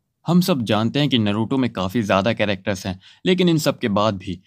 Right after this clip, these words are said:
जिस कैरेक्टर को बनाना किशिमोतो के लिए सबसे ज़्यादा हार्ड था, वो और कोई नहीं, सासुके था। उनका कहना था कि overall एनीमे में उन्हें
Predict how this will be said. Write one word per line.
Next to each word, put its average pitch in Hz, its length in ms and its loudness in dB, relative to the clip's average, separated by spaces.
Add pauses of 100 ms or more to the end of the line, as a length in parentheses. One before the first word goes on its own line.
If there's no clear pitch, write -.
(160)
जिस 156 180 -2
कैरेक्टर 110 420 -2
को 107 120 -2
बनाना 98 400 0
किशिमोतो 110 540 -4
के 107 120 -2
लिए 101 120 -2
सबसे 98 320 -6
ज़्यादा 95 360 -2
हार्ड 139 220 -4
था, 95 340 -8 (240)
वो 117 200 2
और 110 120 0
कोई 104 180 0
नहीं, 101 200 0
सासुके 120 500 -4
था। 92 300 -10 (140)
उनका 101 220 -4
कहना 95 320 -4
था 104 140 -8
कि 104 140 -4
overall 101 400 -2
एनीमे 101 320 -2
में 107 120 -4
उन्हें 107 220 -2